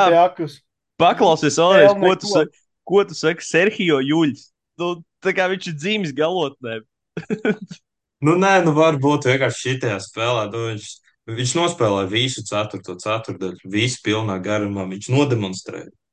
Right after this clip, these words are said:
Speaker 3: pilnībā neko laukumā. Tad vēl, piemēr-, piemēram, ā, Valteram
Speaker 2: Bet
Speaker 3: Tavaresam arī nebija tā labākā spēle. Četras piezīmes viņam bija, un viņš arī nospēlēja pēdējās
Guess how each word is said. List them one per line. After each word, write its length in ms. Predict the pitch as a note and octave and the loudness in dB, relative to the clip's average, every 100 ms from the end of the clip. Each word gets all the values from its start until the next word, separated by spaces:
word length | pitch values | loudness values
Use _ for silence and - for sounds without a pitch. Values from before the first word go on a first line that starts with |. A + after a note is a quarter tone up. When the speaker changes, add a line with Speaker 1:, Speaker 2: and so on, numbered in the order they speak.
| _ | _
Speaker 3:
pilnībā 460 | B2 C3 B2+ F#2+ F2+ | -2 0 0 0 -4
neko 460 | F2 F#2+ B2 A#2 F#2 | -8 -8 0 2 2
laukumā. 640 | G2 A#2 A#2+ G2+ F#2 F2+ _ _ _ _ _ G#2+ | 2 0 -2 -6 -6 -10 _ _ _ _ _ -2
Tad 160 | G#2 | 0
vēl, 160 | G#2 F2+ | 2 0
piemēr-, 500 | - G2 G#2 F#2+ - _ - | 0 0 0 -2 -6 _ -4
piemēram, 600 | G2+ G2 F#2 F2+ F#2 F2+ | -2 0 -2 -4 -6 -8
ā, 160 | F2+ F2+ F#2 - _ _ _ _ _ _ _ _ _ _ _ _ | -8 -8 -8 -12 _ _ _ _ _ _ _ _ _ _ _ _
Valteram 480 | G2+ A2+ D3 D3 F#2 | -2 2 2 2 -2
Speaker 2:
Bet 80 | F#2+ | -2
Speaker 3:
Tavaresam 560 | G#2 G#2 F#2 F#2+ F2+ F#2 | 0 0 -4 -12 -10 -2
arī 340 | G#2 A2+ G2+ | 0 0 0
nebija 340 | F#2+ G#2 F#2+ - | -4 -4 -6 -8
tā 120 | F2 | -6
labākā 420 | G2 G2 F2+ F2 | -4 -4 -8 -14
spēle. 480 | - - F#2 F#2+ F#2+ _ | -14 -6 -2 -2 -6 _
Četras 420 | - G#2+ A#2+ A#2 | -4 -2 -2 -6
piezīmes 500 | - G#2+ G2+ F#2+ F2+ | -4 -2 -2 -8 -12
viņam 240 | F#2 F2 E2+ | -14 -16 -10
bija, 200 | F2+ F2+ | -8 -6
un 100 | G2 | -4
viņš 100 | A2 | -2
arī 140 | C#3 A2+ | 0 0
nospēlēja 760 | G#2 A2 - F2+ F2+ E2+ E2+ - _ _ | 0 -4 -4 -6 -6 -8 -12 -18 _ _
pēdējās 500 | G2+ G#2 G2 E2+ D2+ | -2 -2 -2 -4 -8